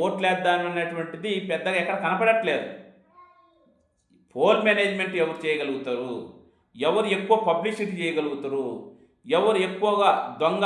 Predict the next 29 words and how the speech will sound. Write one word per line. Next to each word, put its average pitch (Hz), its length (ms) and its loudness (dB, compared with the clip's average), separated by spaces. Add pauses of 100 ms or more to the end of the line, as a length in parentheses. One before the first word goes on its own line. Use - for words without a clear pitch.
(140)
హామీలు 208 360 4
ఇవ్వగలుగుతారు, 160 640 0 (720)
వాళ్లకు 196 680 2 (280)
ఆ 156 120 8 (160)
ప్రలోభాలకు 180 760 2 (120)
తలొక్కి 175 540 0 (680)
ప్రజల 165 320 0 (100)
యొక్క 165 160 -2 (140)
ఓటింగ్ 170 340 0
విధానం 156 360 2
జరుగుతుందన్నదే 143 760 -2 (360)
మన 139 160 -6
యొక్క 139 200 -8
వ్యక్తిగత 135 440 -8
అభిప్రాయం. 123 360 -6 (520)
సరే, 127 180 4
ఇక్కడ 127 280 -4
మనమేం 123 340 -2
కేకేని 135 400 -2
నిందించాలనో, 135 600 -2 (120)
పీకేని 135 420 -6
నిందించాలనో, 135 640 -4
లేదా 131 160 0 (100)
ఆరా 143 200 6
మస్తాన్ 135 380 -4
పొగడాలని 139 500 2
కాదు, 127 180 -2
కానీ - 180 -4 (800)
అంటే 202 140 2